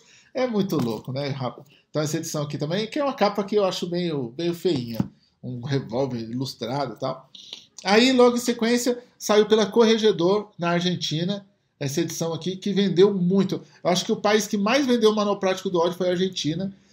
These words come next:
Inclusive, na Espanha, eles falaram, "Es duro, mas é bueno." É muito duro, mas era bom, né? Agora, na Argentina, realmente, eu fui fazer muitas palestras lá, fui convidado pra muitas entrevistas. Eu fui até pra embaixada,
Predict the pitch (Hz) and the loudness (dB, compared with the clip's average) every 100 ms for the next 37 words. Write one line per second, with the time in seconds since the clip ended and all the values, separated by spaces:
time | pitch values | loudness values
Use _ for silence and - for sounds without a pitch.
0 | - 180 214 196 214 226 226 240 - - | -12 -4 0 2 2 2 2 0 -2 -4
1 | 196 226 143 - - - 165 170 196 185 | 0 0 0 -6 -16 -6 -4 2 4 4
2 | 160 135 - - 160 165 131 220 240 226 | 4 -2 -8 0 2 2 2 4 4 4
3 | 202 190 196 175 156 151 123 104 - 127 | 2 4 2 0 -4 -4 -6 -12 -12 -8
4 | 147 190 190 151 180 208 196 190 180 185 | -4 -2 -2 0 2 4 2 2 0 -2
5 | 156 135 123 _ _ _ 131 156 156 _ | -2 -6 -8 _ _ _ -4 -4 -6 _
6 | - 143 147 165 175 185 185 190 - 196 | -8 -4 2 4 4 2 2 0 0 0
7 | 190 202 190 185 190 185 196 196 180 156 | 2 2 2 -2 -4 -6 -2 0 0 0
8 | 202 208 202 175 165 170 156 135 143 151 | -2 -4 -2 0 0 0 -4 -4 -4 -6
9 | 147 147 151 151 156 151 147 143 165 170 | -6 -8 -4 0 -2 -2 -6 -6 -8 -8
10 | 151 156 135 175 156 - - _ _ - | -8 -4 -2 -2 -4 -8 -18 _ _ -6
11 | 170 180 214 202 208 226 226 170 - - | -2 4 4 4 0 -2 0 -2 -2 -4
12 | 165 175 131 | -2 -2 -4